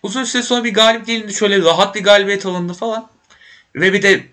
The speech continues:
yani, takım kendini gösterdi ve, e, sorunun, yani, Rıdvan gibi şeytanların dediği gibi üçlü savunma olmadığını gösterdiler. Sorunun başka şeyler olduğunu gösterdiler. Bitiricilik problemi az bir şey yaşadığında biraz daha rahat savunma bulunduğunda takır takır yenil-,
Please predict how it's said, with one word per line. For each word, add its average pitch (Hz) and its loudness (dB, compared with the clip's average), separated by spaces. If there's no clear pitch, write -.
yani, 135 0
takım 165 0
kendini 208 -2
gösterdi 196 0
ve, 190 0
e, 147 0
sorunun, 180 -4
yani, 131 0
Rıdvan 180 4
gibi 190 2
şeytanların 180 0
dediği 185 0
gibi 160 -2
üçlü - 0
savunma 185 2
olmadığını 175 2
gösterdiler. 127 0
Sorunun 160 -4
başka 156 2
şeyler 165 2
olduğunu 151 2
gösterdiler. 117 -2
Bitiricilik 185 -2
problemi 185 0
az 185 0
bir 170 -8
şey 175 0
yaşadığında 156 -4
biraz 170 2
daha 156 4
rahat 160 2
savunma 160 -4
bulunduğunda 147 -4
takır 185 -2
takır 180 -2
yenil-, 165 0